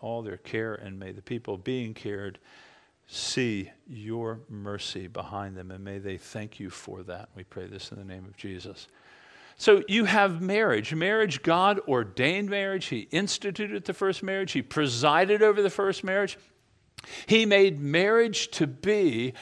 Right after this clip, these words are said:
a picture of the triune God. The differences between male and female, and yet they complement one another. There's equality, and yet there's diversity. So our marriages are to be reflective. Are we thankful for those?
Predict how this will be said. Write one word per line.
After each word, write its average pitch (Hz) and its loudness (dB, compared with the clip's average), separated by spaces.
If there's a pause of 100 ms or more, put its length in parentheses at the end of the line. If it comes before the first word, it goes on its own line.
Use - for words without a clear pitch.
(160)
a 160 6
picture - -4
of 160 -2
the 180 2
triune 196 -2
God. 196 -4 (320)
The 147 2
differences 185 0
between 202 -2
male 170 4
and 190 -6
female, 190 -2
and 147 0
yet 180 -2
they 151 0
complement 160 -4
one 185 -4
another. 190 -4 (340)
There's 135 2
equality, 180 0
and 117 -4
yet 120 -4
there's 131 -2
diversity. 151 -2 (240)
So 190 4
our 175 4
marriages 175 0
are 165 0
to 175 -2
be 180 0
reflective. 180 0
Are 185 2
we 202 0
thankful 196 -6
for - -4
those? 101 -8